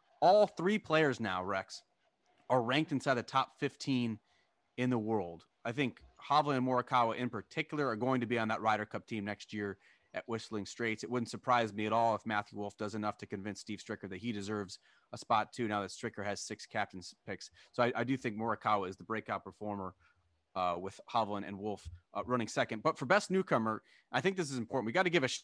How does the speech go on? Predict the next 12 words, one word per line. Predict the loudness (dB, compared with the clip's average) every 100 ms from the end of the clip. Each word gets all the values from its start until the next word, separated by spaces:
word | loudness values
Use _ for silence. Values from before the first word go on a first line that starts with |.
| _
shout | 4 6
out | 6 4 0 _ _ _
to | 2
Will | 6 6 6
Zalatoris. | 6 6 6 0 -4 -4 -10 -14 _ _ _ _ _
Will | 6 6
Zalatoris, | 6 4 4 2 0 0
Rex, | 0 -2 -2
is | -2
my | -2
best | 2 2 2 0
newcomer | -2 2 0 0